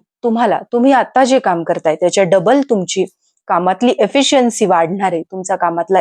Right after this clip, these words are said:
इंटरेस्ट वाढणार आहे. हे सगळं वाढल्यामुळे नक्कीच तुमच्या जीवनमानात एक प्रकारची सुधारणा होणार आहे, नक्कीच तुमचं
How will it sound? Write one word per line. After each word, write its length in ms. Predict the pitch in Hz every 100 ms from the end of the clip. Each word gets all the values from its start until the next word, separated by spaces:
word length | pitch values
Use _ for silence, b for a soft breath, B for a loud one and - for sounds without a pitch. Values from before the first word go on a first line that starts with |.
| -
इंटरेस्ट 540 | 202 190 214 269 -
वाढणार 460 | 220 180 196 190 170
आहे. 80 | - _ b b b 220 - _ -
हे 80 | 196
सगळं 340 | 220 185 196
वाढल्यामुळे 680 | 196 180 170 202 226 214 170 165 202
नक्कीच 540 | 208 208 214 190 - -
तुमच्या 320 | 202 190 185
जीवनमानात 680 | 175 180 190 226 233 165 165 -
एक 160 | 214
प्रकारची 440 | - 180 180 - 226
सुधारणा 500 | 214 185 202 180 196
होणार 300 | 196 170 170
आहे, 80 | 175 B B _
नक्कीच 460 | 202 185 - 262 -
तुमचं 360 | 196 170 185